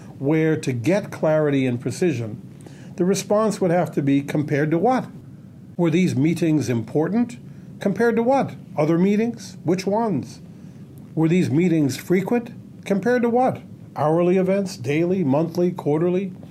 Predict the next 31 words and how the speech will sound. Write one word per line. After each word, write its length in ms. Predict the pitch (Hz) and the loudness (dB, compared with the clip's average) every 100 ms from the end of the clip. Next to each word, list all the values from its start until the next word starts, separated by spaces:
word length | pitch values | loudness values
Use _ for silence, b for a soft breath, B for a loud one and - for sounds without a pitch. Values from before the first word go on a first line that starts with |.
| B B B | B B B
The 80 | 131 | -6
problem 480 | - 175 196 202 | 2 4 4 6
is 240 | 185 175 139 | 6 4 2
that 140 | 147 | 0
the 80 | 147 | -2
questioner 580 | - 196 190 - 185 180 | -2 -2 0 0 2 4
may 200 | 165 151 | 4 4
mean 360 | 147 160 156 | 4 4 4
one 240 | 139 160 175 | 4 2 2
thing, 420 | 175 180 180 180 B B B B | 0 0 0 -2 B B B B
but 120 | 135 | -4
the 100 | 131 | -2
witness 440 | 123 180 165 165 160 | 2 2 2 0 0
means 320 | 147 151 147 | 2 2 0
something 520 | 147 135 139 131 131 - | -2 -2 -2 -2 -4 -10
very 380 | 123 123 135 135 | -8 -2 2 2
different. 440 | 120 131 - 92 - - B B B B B | 2 -2 -4 -12 -14 -18 B B B B B
The 80 | |
questioner, 640 | 127 208 233 - 135 127 127 | -4 0 0 0 0 0 0
now 340 | 123 143 175 | 0 0 2
or 220 | 185 175 156 | 2 2 2
later, 400 | 160 143 113 110 - B B B | 2 0 -2 -8 -14 B B B
will 120 | 139 139 | -6 -4
try 280 | - 165 | 0 4
to 80 | 151 | 4
use 460 | 123 139 190 185 143 | 4 4 4 4 2
that 280 | 160 151 120 | 2 2 0
gap 380 | 143 127 110 - - | 0 2 -2 -8 -6
to 140 | 147 | -2
her 180 | 123 131 | 0 0
advantage. 640 | 117 131 127 117 - - | 0 0 -2 -4 -10 -14